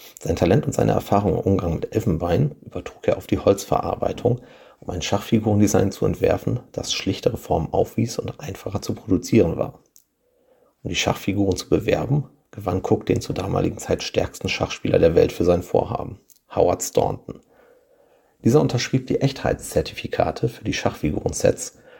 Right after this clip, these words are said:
und verhalf mit seiner Namensgebung den Figuren zum Durchbruch. Zudem war Staunton selbst sehr engagiert,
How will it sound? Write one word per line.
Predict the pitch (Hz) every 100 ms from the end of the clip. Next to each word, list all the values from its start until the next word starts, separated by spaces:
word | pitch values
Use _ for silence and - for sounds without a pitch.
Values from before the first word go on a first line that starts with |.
| _
und | -
verhalf | - 80 85 -
mit | -
seiner | - 87 87
Namensgebung | 87 82 92 - 90 113 101
den | 87
Figuren | - 95 90 90
zum | 107 92
Durchbruch. | 90 73 - - - _ _ - _ _
Zudem | - 80 90 82
war | -
Staunton | - 76 80 - -
selbst | - 78 -
sehr | - 76
engagiert, | - 80 - 98 131